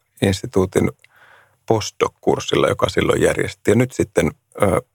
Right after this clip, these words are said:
mahtava asia, olen tällä tutkijastipendiaattirahoituksella tekemässä nyt tämänhetkistä tutkimustani täällä.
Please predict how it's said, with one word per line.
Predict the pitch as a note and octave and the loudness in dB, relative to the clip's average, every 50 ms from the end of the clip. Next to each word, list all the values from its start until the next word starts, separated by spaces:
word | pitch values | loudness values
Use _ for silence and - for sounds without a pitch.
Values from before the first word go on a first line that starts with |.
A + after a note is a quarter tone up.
| _ _ _ _ _ _ _ _ _ _ - - | _ _ _ _ _ _ _ _ _ _ -6 -2
mahtava | G2 F#2 F2+ F2+ - - E2 F2 F2 | 0 0 0 0 -2 -2 0 2 2
asia, | - F#2+ F#2+ - - E2+ F2 G2 - _ _ _ - | 0 0 -2 -2 0 0 0 -2 -6 _ _ _ -2
olen | G2 G2 F#2+ F#2 | 0 0 0 0
tällä | - - F#2+ F2+ F2+ F#2 - _ _ _ - _ _ _ - | 0 0 0 0 0 -2 -4 _ _ _ -20 _ _ _ -4
tutkijastipendiaattirahoituksella | - - - - - - - - G2+ - - _ _ - - _ _ _ - - - - G2 F2+ - E2+ E2 F2 - - - D#2 D#2 - - - F2+ F2 - - _ - - - - - F2 - - - - - - - F2 E2 E2+ F#2 - - _ | -4 -4 -2 0 2 2 2 2 0 -6 -12 _ _ -20 -20 _ _ _ -12 -12 -4 -2 -2 0 0 0 0 0 0 0 0 0 0 -2 -2 -4 -4 -4 -4 -8 _ -8 -2 -2 0 0 0 -2 -2 -6 -8 -4 -4 -2 0 0 0 -2 -4 -6 _
tekemässä | F2+ - - - F2+ F2+ F#2+ - - - | -6 -2 0 0 0 0 -2 -4 -2 -4
nyt | F2+ E2 - _ _ _ _ | -4 -4 -4 _ _ _ _
tämänhetkistä | - F2 E2+ - - F#2 F#2 - - - A2 - - - F#2 - _ _ _ _ _ | -2 0 0 0 -2 -4 -6 -10 -12 -16 -16 -10 -8 -8 -8 -8 _ _ _ _ _
tutkimustani | - F2 - - - - - - - - - - - - | -6 -6 -6 -6 -6 -6 -6 -6 -6 -8 -6 -4 -4 -4
täällä. | - - - - - - - - - | -4 -4 -4 -4 -4 -6 -8 -12 -16